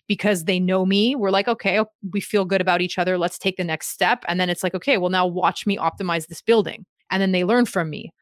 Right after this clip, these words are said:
Or else if they don't wanna do it, then I can take on, you know, that kind of value add aspect and then build myself in a disproportionate side of the upside,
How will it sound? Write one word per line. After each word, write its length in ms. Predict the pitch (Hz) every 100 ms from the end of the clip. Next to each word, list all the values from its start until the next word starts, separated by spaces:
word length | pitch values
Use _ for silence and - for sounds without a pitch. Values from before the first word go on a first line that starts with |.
| _ 202
Or 140 | 196
else 240 | 180 180
if 80 | 180
they 100 | 185
don't 140 | 185 180
wanna 220 | 175 170
do 240 | 156 247
it, 180 | 165 - 180
then 160 | 190
I 120 | -
can 160 | 185 185
take 280 | - 185 180
on, 320 | 170 175 175
you 100 | 190
know, 140 | 180 175
that 180 | 147
kind 220 | - 190 175
of 80 |
value 460 | 160 170 180 180 175 -
add 280 | 156 165 160
aspect 560 | 147 160 - 330 403 -
and 120 | 202 202
then 180 | 196 190 185
build 220 | 214 214
myself 480 | 208 196 - 185 -
in 240 | 196 190 185
a 40 | 180
disproportionate 760 | 185 - 180 190 180 180 -
side 240 | - 165
of 80 | 170
the 140 | 160 -
upside, 480 | 185 - 113 -